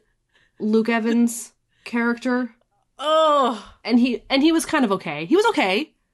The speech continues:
Speaker 1: He was okay.
Speaker 2: Yeah, no, he did a good job. It just, like,
Speaker 1: He was good.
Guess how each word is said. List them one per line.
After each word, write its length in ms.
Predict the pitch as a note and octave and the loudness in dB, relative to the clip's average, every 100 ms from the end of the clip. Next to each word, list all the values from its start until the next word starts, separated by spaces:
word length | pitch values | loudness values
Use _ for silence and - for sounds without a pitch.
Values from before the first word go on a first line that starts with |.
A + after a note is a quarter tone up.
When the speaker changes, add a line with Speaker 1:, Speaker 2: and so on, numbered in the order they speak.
| _ _ - | _ _ 0
Speaker 1:
He 80 | D#4+ | 2
was 100 | G#3+ | 2
okay. 140 | C#4+ | 2
Speaker 2:
Yeah, 320 | F4+ E4 A3 | 2 2 2
no, 200 | A#3 D4 | 0 0
he 260 | C4+ D#4 F#4+ | 0 -6 -6
did 340 | G#4 G#4+ F4 | -4 -2 -2
a 60 | A3+ - | -6 -10
good 340 | A3 A#3 G#3+ | -2 -2 -2
job. 500 | - A3 G#3 E3 - - | -2 0 2 0 -4 -6
It 200 | A3 G#3 | -6 -4
just, 460 | B3+ B3 B3 - - _ _ _ _ _ _ _ _ _ _ _ _ _ _ - | -4 -4 -4 -14 -20 _ _ _ _ _ _ _ _ _ _ _ _ _ _ -6
like, 380 | B3 A#3+ - _ _ _ | -4 -4 -8 _ _ _
Speaker 1:
He 120 | C#4+ | 0
was 100 | E4 | 0
good. 260 | G#3+ - - | -2 -10 -16